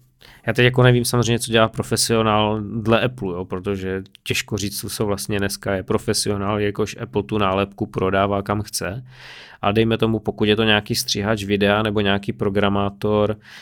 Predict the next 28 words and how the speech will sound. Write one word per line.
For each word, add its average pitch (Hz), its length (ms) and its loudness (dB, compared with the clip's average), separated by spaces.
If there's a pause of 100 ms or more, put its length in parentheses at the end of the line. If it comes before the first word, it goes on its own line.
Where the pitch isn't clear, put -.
(140)
který 104 720 0 (120)
spouští - 640 -4
nějaké 101 340 0
virtualizační 104 720 0
nástroje, 101 440 0
případně 98 500 -4
má 95 360 -2
třeba 98 440 -4
spuštěný 101 520 -4
Docker, 98 760 0
Kubernetes 98 720 -2
a 104 100 -8
tady 101 180 -2
tyhle 101 320 -2
srandy, 98 640 -2 (920)
tak - 180 -8
ta 113 120 4
ramka 113 320 4
letí 110 260 2
jako 107 280 0
hodně 110 260 2
rychle 113 220 2
do 113 100 2
kopru. 127 420 -4 (760)
To 104 180 -2
je 107 360 2
jedna 92 300 0
věc. 107 560 2